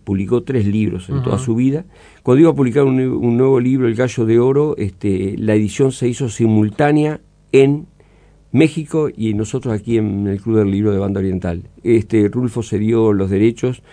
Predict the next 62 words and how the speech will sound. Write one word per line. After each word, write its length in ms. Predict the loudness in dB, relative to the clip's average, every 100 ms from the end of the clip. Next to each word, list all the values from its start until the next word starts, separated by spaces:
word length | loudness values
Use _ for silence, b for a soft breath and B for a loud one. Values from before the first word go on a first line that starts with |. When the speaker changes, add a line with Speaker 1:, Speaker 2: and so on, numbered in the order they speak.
| b b b b _
Speaker 1:
ahí 200 | 4 4
intercedió 720 | 4 0 0 2 2 4 4
Enrique 320 | 4 2 -2
Fierro 520 | 2 4 6 4 2 2
y 80 | 2
otros 240 | 0 -2
amigos 480 | 2 4 4 4 0
que 60 |
Speaker 2:
Ujú. 80 | 0
Speaker 1:
hablaron 220 | 2 2 2
con 180 | 2
él, 200 | 4 4
explicaron 400 | 2 0 0 2
de 120 | 2 0
qué 80 |
se 80 | -2
trataba, 420 | -4 -2 0 2
y 20 | 2
bueno, 360 | 4 4 2
yo 120 | 0
qué 80 | -4
sé, 380 | -4 -4 -4 -4
también 300 | -2 2 4
editamos 480 | 4 4 2 2 0
textos 320 | -4 -4 -2
de 80 | -4
Cortázar 560 | -4 -6 -4 -6 -6 -6
sobre 260 | -6 -6 -4
Nicaragua 680 | -4 -2 2 2 2 0
en 60 | 0
aquel 180 | -4 -4
momento, 480 | 0 2 0 0
también 240 | -4 -2 -2
por 140 | 0
amigos 260 | 0 0 0
que 60 |
Speaker 2:
Nicaragua 200 | 0 0 0
Speaker 1:
estaban 20 |
en 40 |
Speaker 2:
tan 120 | 0 -2
violentamente 560 | -6 -6 -8 -8 -8
dulce. 240 | -8 2 4
Speaker 1:
Nicaragua, 500 | 6 4 4 4 4
amigos 280 | 4 2
que 60 | 2
estaban 260 | 2 2 2
en 60 |
París, 360 | 2 2 2 0
este, 220 | -4 -2
que 80 | -2
intercedi-, 480 | -2 -2 -2 0 0
hablaron 320 | 0 0 0
con, 220 | -2 -4
con, 180 | -4 -6
con 180 | -4 -4
Cortázar. 480 | -4 0 0 0 -2
La 100 | -2
gente 200 | -2 -2
fue 140 | 2
muy 140 | 0
generosa 540 | 2 2 4 2 0 -2
realmente 600 | 0 2 2 0 -2 -4